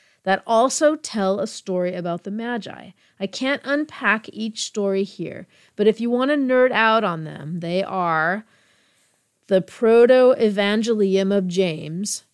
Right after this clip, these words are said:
Pseudo-Matthew, Armenian Gospel of the Infancy, and the Revelation of the Magi. All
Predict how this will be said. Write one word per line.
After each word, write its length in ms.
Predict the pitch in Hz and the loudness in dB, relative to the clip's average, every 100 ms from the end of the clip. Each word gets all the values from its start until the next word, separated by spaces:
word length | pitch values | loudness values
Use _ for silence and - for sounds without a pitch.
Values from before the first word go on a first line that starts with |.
| _ | _
Pseudo-Matthew, 1400 | - - - 196 220 269 254 214 190 180 156 143 151 208 _ _ _ _ _ _ | -10 -8 -2 2 4 4 4 2 0 -2 -6 -6 -6 -8 _ _ _ _ _ _
Armenian 640 | 175 185 202 226 254 254 240 | -2 0 2 2 2 0 0
Gospel 540 | 220 190 - 208 202 | -2 -4 -6 -2 -2
of 160 | 190 190 | -2 -2
the 160 | 196 | -2
Infancy, 680 | - 185 170 165 - 147 - | -4 -8 -8 -10 -10 -12 -12
and 160 | - 180 | -10 -8
the 80 | 170 | -4
Revelation 920 | 190 190 208 185 160 - 151 156 170 - | -2 0 -2 -2 -2 -6 -8 -10 -14 -14
of 140 | 160 | -10
the 120 | 165 | -8
Magi. 600 | 156 160 151 156 160 - - _ _ _ _ _ _ _ _ _ _ _ _ - - _ _ _ 202 | -6 -6 -8 -10 -14 -20 -20 _ _ _ _ _ _ _ _ _ _ _ _ -16 -16 _ _ _ 2
All 880 | 220 254 262 269 269 269 285 285 | 4 6 6 6 6 6 2 -2